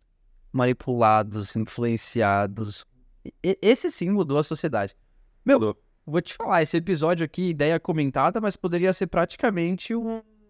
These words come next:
Speaker 2: Convenção social.
Speaker 1: Convenção social.
Speaker 2: Podia ser convenção social.
Speaker 1: Podia
Speaker 2: Nespresso
Speaker 1: ser
Speaker 2: já faz
Speaker 1: convenção
Speaker 2: parte.
Speaker 1: social. Puta que pariu. Parabéns,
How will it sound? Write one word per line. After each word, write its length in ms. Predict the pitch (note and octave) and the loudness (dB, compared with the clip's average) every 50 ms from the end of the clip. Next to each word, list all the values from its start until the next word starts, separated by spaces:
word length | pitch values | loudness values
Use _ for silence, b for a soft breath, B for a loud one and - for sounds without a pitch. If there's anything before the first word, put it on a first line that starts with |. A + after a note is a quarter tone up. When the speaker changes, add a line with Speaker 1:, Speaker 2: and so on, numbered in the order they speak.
| _ _ _ - E3+ D#3+ D3+ - _ | _ _ _ -16 -14 -14 -14 -10 _
Speaker 2:
Convenção 340 | - C#3 C#3 C3+ B2 - D#3+ | -2 0 0 0 0 0 -2
social. 400 | D3+ F#3+ F#3 - G#3+ D#3 D#3+ F3 | -4 -4 0 2 2 4 2 2
Speaker 1:
Convenção 380 | - E3 E3 G3 G3 F3 F#3+ | -2 -2 0 0 0 0 -2
social. 380 | F#3 A#3 A3+ - - G4 D#4 - | -4 -4 -4 -2 0 0 0 0
Speaker 2:
Podia 200 | C#3 A#2 A#2+ C#3 | 0 0 0 0
ser 100 | C3 E3 | 0 0
convenção 340 | E3 F#3 F3+ F#3 F3 F#3+ F#3 | -2 0 0 0 0 -2 -4
social. 380 | E3+ G3 F#3 - G3 D#3 D#3+ D#3+ _ _ | -6 -6 -2 0 2 2 0 -2 _ _
Speaker 1:
Podia 260 | - F#3 F#3 D#3+ G#2+ | -6 -4 -4 -2 -2
Speaker 2:
Nespresso 420 | A2+ A2 - - B2 A#2 B2 B2 - | -2 -2 -2 -2 0 0 0 0 0
Speaker 1:
ser 60 | - - | 0 0
Speaker 2:
já 40 | A#3 | 0
faz 120 | G#3 G#3 | 0 0
Speaker 1:
convenção 80 | G#3 G#3 | 2 2
Speaker 2:
parte. 160 | D3+ C3+ B2+ | 2 2 0
Speaker 1:
social. 320 | - - G3 F#3+ F#3 F3 | 0 0 2 2 2 2
Puta 600 | - _ _ _ _ _ _ _ _ - A3+ G3 - | -2 _ _ _ _ _ _ _ _ -6 -6 -6 -6
que 180 | - - E3 | -6 -8 -6
pariu. 320 | - - G3+ E3 D3+ D3 C3+ | -2 0 0 0 0 -2 -6
Parabéns, 800 | _ _ - C3 C#3 E3 - F3 D#3 C#3 C3+ C#3 D#3 F3+ F3 - | _ _ 2 2 4 4 4 2 0 2 0 0 0 -2 -6 -8